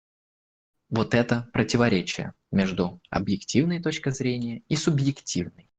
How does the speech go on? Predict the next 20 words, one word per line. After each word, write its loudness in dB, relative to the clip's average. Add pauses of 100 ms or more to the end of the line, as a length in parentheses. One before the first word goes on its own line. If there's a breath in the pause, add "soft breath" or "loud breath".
(720)
Он 8
будет 6
всё 2
равно, 0 (360)
этот 0
разум, 0 (180)
не 6
в 2
состоянии 0 (320)
решить 0 (160)
философские 0
проблемы, 0 (260 loud breath)
потому 6
что 0
конфликт 0 (1120)
субъективного 0
и 4
объективного 4
взгляда -2 (840)
возникнет 0